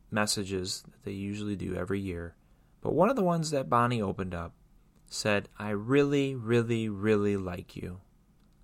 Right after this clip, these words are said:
And it was signed by Terrence. Bonnie looked up and looked at Terrence, and Terrence was looking at her, and then he walked over. "Bonnie, I really do like you.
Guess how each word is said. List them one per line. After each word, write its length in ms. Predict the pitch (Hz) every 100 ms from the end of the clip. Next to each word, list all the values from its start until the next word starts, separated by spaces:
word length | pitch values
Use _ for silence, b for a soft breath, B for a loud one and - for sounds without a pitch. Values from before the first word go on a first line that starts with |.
| -
And 160 | 101 92
it 120 | 82 - -
was 140 | 85
signed 480 | - 95 95 104 120
by 160 | 113 123
Terrence. 840 | - - 180 127 - - - - _ _ _ _ _ _ -
Bonnie 280 | 120 123 95
looked 260 | 90 -
up 220 | 101 92
and 100 | 95
looked 420 | 95 98 _ - -
at 140 | -
Terrence, 560 | - 127 95 90 - -
and 100 | -
Terrence 440 | - 123 95 90 -
was 140 | 95
looking 340 | 98 - 98
at 100 | 90
her, 340 | 113 123 92 - - _ _ _ 101
and 100 | 98
then 80 |
he 80 | 104
walked 380 | 113 107 110 -
over. 400 | 104 98 92 95 - _ _ -
"Bonnie, 440 | 131 131 131 139 _ _ _ _ -
I 60 |
really 240 | 143 139 95
do 180 | 110 98
like 300 | 92 98 -
you. 240 | 90